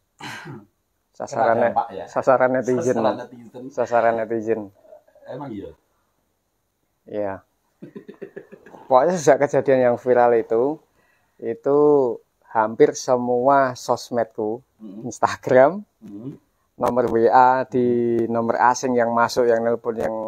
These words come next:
Speaker 2: W A itu juga banyak.
Speaker 1: Hmm.
Speaker 2: Kemudian komen-komen call, eh, di YouTube,
Speaker 1: Hmm.
Speaker 2: itu juga banyak, Mas. Hujatan, cacian, mulai dikatakan, eh,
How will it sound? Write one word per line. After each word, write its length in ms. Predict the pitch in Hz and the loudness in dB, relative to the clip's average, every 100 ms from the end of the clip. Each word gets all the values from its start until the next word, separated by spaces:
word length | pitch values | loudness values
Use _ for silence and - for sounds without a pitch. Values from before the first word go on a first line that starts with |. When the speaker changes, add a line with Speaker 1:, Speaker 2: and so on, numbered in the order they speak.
| 104 - | -12 -16
Speaker 2:
W 120 | - 117 | -6 0
A 200 | 98 113 | 2 4
itu 160 | 113 117 113 | 2 -4 -12
juga 560 | - 117 110 104 95 _ _ _ | -8 -2 0 0 -2 _ _ _
banyak. 400 | _ 113 104 131 | _ -4 -2 -2
Speaker 1:
Hmm. 560 | 185 _ _ _ 95 92 | -4 _ _ _ -20 -16
Speaker 2:
Kemudian 560 | 107 113 113 104 123 113 | -12 -10 -12 -10 -8 -4
komen-komen 800 | 113 117 120 123 117 117 120 120 | 0 2 2 2 0 0 0 0
call, 280 | 120 117 117 113 107 | 2 4 4 2 2
eh, 120 | 113 113 | 2 0
di 160 | 131 | -2
YouTube, 400 | 117 110 120 135 | -10 -6 0 0
Speaker 1:
Hmm. 320 | - _ 95 92 | -2 _ _ -6
Speaker 2:
itu 160 | 127 151 | -2 -2
juga 200 | 127 135 | 2 2
banyak, 300 | 120 120 123 | 4 2 0
Mas. 320 | 113 104 _ | -4 -8 _
Hujatan, 640 | 120 110 123 113 127 127 127 _ _ _ _ | -18 0 2 4 4 2 -2 _ _ _ _
cacian, 500 | - 113 - 131 131 | -6 -6 0 2 2
mulai 320 | 127 123 123 | 2 2 4
dikatakan, 840 | 123 120 120 113 120 113 120 120 120 117 _ _ _ _ | 2 0 -2 2 2 2 0 0 -4 -12 _ _ _ _
eh, 680 | 117 113 110 107 104 104 | 0 2 4 4 2 0